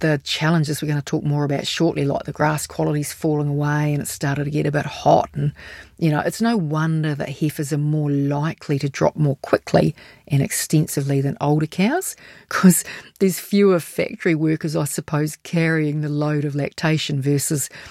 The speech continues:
um, a fully staffed up factory in the udder of the older girls. But as well, there's other things about heifers,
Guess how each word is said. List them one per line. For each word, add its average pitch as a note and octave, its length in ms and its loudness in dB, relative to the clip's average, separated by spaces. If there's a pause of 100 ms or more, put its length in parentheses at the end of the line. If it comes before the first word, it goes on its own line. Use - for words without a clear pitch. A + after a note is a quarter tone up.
(140)
um, C#3+ 220 4
a - 20 -2
fully D3+ 300 2
staffed - 480 -2
up - 120 0
factory - 500 0
in C#3 80 2
the - 140 -4
udder C#3+ 240 -2
of C#3 120 -6
the C#3+ 120 -2
older D3 220 0
girls. C#3+ 400 0 (640)
But G3+ 200 6
as G#3+ 120 0
well, A#3+ 360 2 (120)
there's G3 300 0
other G#3+ 200 0
things E3 360 2
about D#3 360 0
heifers, - 760 -2